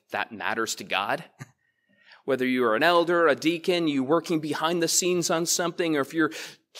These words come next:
just volunteer to help us lug around some of the equipment for some of the outreaches we're gonna be doing when the weather gets better. Look, all of it, all of it is important.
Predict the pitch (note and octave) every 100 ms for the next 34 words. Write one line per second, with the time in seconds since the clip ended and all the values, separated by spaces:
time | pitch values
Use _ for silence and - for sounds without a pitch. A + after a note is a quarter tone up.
0 | - - - E3 - E3 F3 F3 D#3 -
1 | E3+ E3+ D#3 - C3 D#3 E3 E3+ D#3+ D#3+
2 | E3+ E3 F3+ D#3+ D3 - F3+ F3 D#3+ E3+
3 | E3+ E3 D#3 D#3 D#3+ C#3 D#3+ F3 D3+ D#3+
4 | E3 D#3+ D#3+ C#3 D3+ D#3+ D#3 D#3+ D3+ D#3
5 | D#3+ D3+ D#3 - D#3 D#3+ D#3+ - _ _
6 | _ _ _ _ _ _ _ _ - D3
7 | - C3+ G3 F3 A#2 - - - _ _
8 | _ _ _ _ _ _ _ _ _ -
9 | D3 G3 F#3+ E3+ D3+ D#3 C3+ C3 A#2+ G#2+
10 | G2+ -